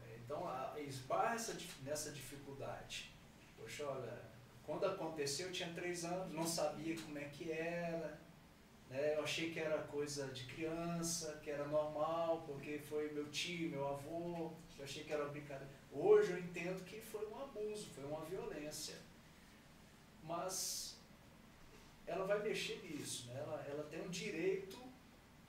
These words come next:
a acionar a justiça pra isso. Mas ela precisa, não é só acionar, ela precisa fazer prova, tem, tem, o outro tem o direito da defesa. E é uma outra coisa, pra muitos que é isso, ela vai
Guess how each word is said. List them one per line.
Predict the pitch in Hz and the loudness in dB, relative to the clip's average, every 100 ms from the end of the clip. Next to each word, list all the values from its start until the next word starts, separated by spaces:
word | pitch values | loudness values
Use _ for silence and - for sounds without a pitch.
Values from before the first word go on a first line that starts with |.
| - - | -14 -2
a | 151 - | 2 4
acionar | 202 - - 240 - 127 - 190 | 4 4 0 -2 -6 -4 -2 -2
a | |
justiça | 196 - 151 156 - - | -2 -4 -4 -2 -4 -6
pra | - - | -10 -8
isso. | 117 - - - - - - - - - - | -8 -6 -8 -8 -14 -18 -18 -18 -18 -18 -8
Mas | 131 131 | -4 2
ela | 143 151 | 2 2
precisa, | 151 190 170 147 151 170 | 0 -2 0 0 -2 -4
não | 175 | -4
é | 170 | -2
só | - - | -2 -2
acionar, | 143 - 139 131 | -2 -4 -4 -2
ela | 120 | -4
precisa | 120 - 143 139 - - - - - - | -4 -4 -4 -2 -4 -8 -14 -18 -18 -14
fazer | - - 135 - | -8 -4 -4 0
prova, | 143 143 143 135 - - - - - - - - | 6 8 8 6 2 -6 -10 -14 -16 -14 -16 -10
tem, | 127 | -8
tem, | 123 - - | -8 -10 -6
o | 131 | 2
outro | 151 156 | 4 4
tem | 151 | 2
o | 147 | 0
direito | 175 156 151 147 143 | 0 4 4 4 0
da | 135 | -4
defesa. | 127 - - 135 139 147 147 147 139 - - - - - - | -6 -6 -8 -6 0 2 2 0 -4 -8 -14 -18 -18 -14 -6
E | 147 165 | 0 2
é | 180 | 4
uma | 175 | 4
outra | 180 190 180 | 2 0 -2
coisa, | - 147 185 143 139 - | -4 0 0 0 -2 0
pra | 151 | 0
muitos | 151 160 - | 0 -4 -4
que | - | -2
é | - | -4
isso, | 170 156 | -2 0
ela | 147 139 | 0 2
vai | 156 165 | 2 2